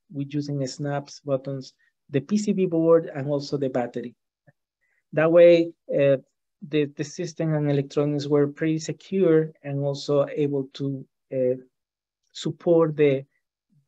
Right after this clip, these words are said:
miscellaneous and different tasks of the workers in the work zone field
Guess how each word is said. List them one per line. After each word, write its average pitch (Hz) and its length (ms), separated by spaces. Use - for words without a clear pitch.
miscellaneous 165 840
and 143 160
different 147 380
tasks 151 400
of 135 100
the 131 140
workers 131 640
in 147 120
the 127 100
work 123 300
zone 123 220
field - 300